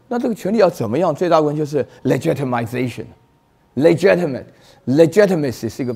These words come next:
优美的字，就 legitimate 就是如何要有底气，能够执行你的权利，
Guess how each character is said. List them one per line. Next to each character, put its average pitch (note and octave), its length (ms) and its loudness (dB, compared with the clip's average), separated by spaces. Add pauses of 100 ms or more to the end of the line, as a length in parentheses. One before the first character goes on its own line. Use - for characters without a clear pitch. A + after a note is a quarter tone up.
(280)
优 E3 220 2
美 B2 100 -4
的 G#2+ 80 -6
字， B2 140 -8
就 F3 140 -4
legitimate F3 400 -2
就 G3 120 -8
是 G#3 160 -6
如 G3+ 380 -2
何 F3+ 280 0 (1300)
要 G3 280 4 (1700)
有 D3 240 4
底 C3 240 -2
气， C#3+ 300 -8 (680)
能 C#3 480 -2
够 A3 260 0 (1120)
执 D3 220 0
行 E3+ 180 -2
你 B2 80 -4
的 F#2+ 240 -6
权 G2 260 -14
利， G#2 160 -14